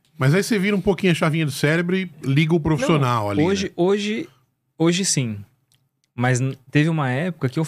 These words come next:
Speaker 2: eu ficava pensando, eu falei, "Meu, eu não
Speaker 1: Ó,
Speaker 2: quero."
Speaker 1: você viu que eu mandei pra, eu mandei, eu mandei pra você assim, eu falei, "Ó, leva uma, umas mágicas lá pra gente, K K K, se quiser, não gosto de
Speaker 2: É,
Speaker 1: forçar."
Speaker 2: não, sem dúvida.
Speaker 1: Né?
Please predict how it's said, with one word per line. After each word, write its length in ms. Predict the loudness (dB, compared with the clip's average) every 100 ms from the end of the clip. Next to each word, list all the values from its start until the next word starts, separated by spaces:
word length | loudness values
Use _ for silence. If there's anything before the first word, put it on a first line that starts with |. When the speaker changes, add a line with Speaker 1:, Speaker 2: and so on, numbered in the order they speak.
| -2
Speaker 2:
eu 140 | -4
ficava 240 | -2 -2 -2
pensando, 300 | -2 -2 -4
eu 40 |
falei, 180 | -4 -6
"Meu, 80 | -6
eu 40 |
não 80 | -6
Speaker 1:
Ó, 40 |
Speaker 2:
quero." 180 | -2 -2
Speaker 1:
você 60 | 2
viu 80 | 2
que 40 |
eu 40 | 2
mandei 180 | 2 0
pra, 100 | -2
eu 360 | -6 -10 0 2 2
mandei, 0 | 0 -2 -2 -2 -2 0
eu 40 |
mandei 220 | 2 2
pra 120 | 2 0
você 300 | 0 0 0
assim, 220 | 0 -4
eu 60 | 0
falei, 180 | 2
"Ó, 140 | 2 0 _ -20 _
leva 320 | -2 0 2
uma, 260 | 0 0 0
umas 280 | 0 0 2
mágicas 380 | 0 -2 0 0
lá 100 | 0
pra 200 | 0 0
gente, 360 | 2 0 -2 -4
K 180 | -2 -2
K 120 | -2
K, 260 | 0 -2 -2
se 280 | -4 0 2
quiser, 460 | 2 2 2 2
não 120 | 0 0
gosto 220 | 0 2
de 60 | 0
Speaker 2:
É, 80 | 0
Speaker 1:
forçar." 420 | -2 0 -2 -2 -6
Speaker 2:
não, 300 | -8 -8 -10
sem 200 | -12 -12 -10
dúvida. 440 | -8 -10 -10 0
Speaker 1:
Né? 320 | 2 2 0